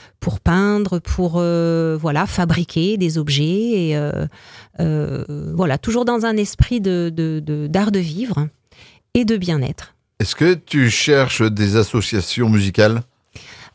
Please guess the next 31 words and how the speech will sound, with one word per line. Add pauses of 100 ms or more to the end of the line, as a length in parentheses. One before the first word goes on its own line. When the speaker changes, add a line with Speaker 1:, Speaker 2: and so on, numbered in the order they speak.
Speaker 1:
Euh,
ça
serait
génial
si
on
pouvait
avoir,
euh,
franchement
quelqu'un
qui
a
envie
de
venir,
euh,
chanter,
euh,
qui
a
envie
de
faire
de
la
musique,
euh,
ce
serait
extraordinaire.